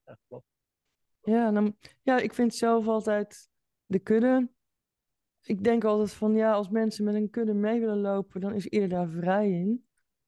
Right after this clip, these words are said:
Speaker 2: Of kudde,
Speaker 1: Tuurlijk.
Speaker 2: hè, de massa, laat ik het de massa noemen. Ehm, en degene die dat niet willen, nou ja, er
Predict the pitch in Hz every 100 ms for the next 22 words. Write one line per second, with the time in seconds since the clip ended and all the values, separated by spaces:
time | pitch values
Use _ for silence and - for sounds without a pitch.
0 | _ 175 - _ - 170 160 - 170 185
1 | - - 175 190 180 - 185 202 180 180
2 | 165 175 180 185 - 185 185 185 202 -
3 | _ _ _ _ _ _ _ _ 208 208
4 | 202 180 - 240 233 - 226 214 196 196
5 | 185 180 202 214 190 185 170 180 208 254
6 | 269 185 170 170